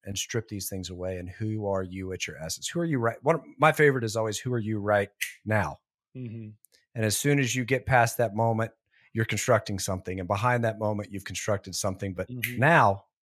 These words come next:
Speaker 1: even before your brain has a chance to wrap around it,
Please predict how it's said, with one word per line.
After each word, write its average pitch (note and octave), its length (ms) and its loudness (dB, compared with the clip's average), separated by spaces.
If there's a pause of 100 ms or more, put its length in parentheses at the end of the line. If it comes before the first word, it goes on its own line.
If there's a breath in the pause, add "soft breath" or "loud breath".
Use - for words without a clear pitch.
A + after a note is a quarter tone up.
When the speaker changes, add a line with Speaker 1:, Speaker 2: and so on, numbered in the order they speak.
(880)
Speaker 1:
even G#3 220 2
before E3 260 0
your C#3+ 100 2
brain B2+ 240 2
has A#2+ 160 -2
a G#2 40 -8
chance A2+ 260 -4
to - 120 -8
wrap G#2 200 0
around G2 340 -2
it, D#2+ 140 -10